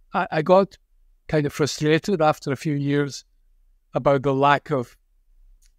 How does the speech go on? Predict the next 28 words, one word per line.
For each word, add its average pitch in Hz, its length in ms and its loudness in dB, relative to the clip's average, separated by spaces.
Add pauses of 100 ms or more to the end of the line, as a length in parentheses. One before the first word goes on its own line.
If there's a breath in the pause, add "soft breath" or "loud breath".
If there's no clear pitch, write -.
(220)
connection, 151 580 0
the, 190 140 2
the 175 140 -4
lack 165 260 2
of 190 100 -6
the, 180 80 0
the, 170 160 -6 (640)
the - 100 -8
fact 170 340 2
that 156 160 -2
clinical 160 380 0
practice 147 580 -2
was, 143 260 -8 (120)
didn't 156 240 -2
seem 151 260 -2
to 147 140 -2
be, 131 140 -4
have 135 140 -2
a 117 60 -2
strong 143 320 0
enough 139 260 0
base 135 260 -2
in 139 80 -2
science. 131 580 -8 (720)
And 139 160 0
so 147 160 0
I 135 60 2
started 147 480 -2